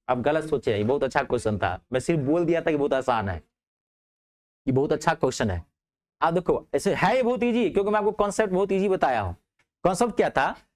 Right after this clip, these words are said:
कि जब किसी नंबर का एक से ज्यादा पावर हो तो सारे पावर्स को क्या करोगे, मल्टीप्लाई, बहुत ही सिंपल सी था। तो इसको आप मल्टीप्लाई कर देते,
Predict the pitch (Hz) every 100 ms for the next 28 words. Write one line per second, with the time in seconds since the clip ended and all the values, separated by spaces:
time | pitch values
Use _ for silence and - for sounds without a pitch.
0 | _ 143 127 247 208 240 - 254 220 208
1 | 196 180 135 98 87 _ _ _ _ _
2 | _ 180 220 - 220 185 196 196 196 175
3 | 160 147 117 90 _ _ _ _ _ -
4 | - 180 196 185 185 190 - 180 202 170
5 | 127 104 92 - 120 135 123 127 143 127
6 | 110 123 123 - 117 123 101 98 113 104
7 | 123 - 131 123 123 120 113 113 107 101
8 | 92 90 -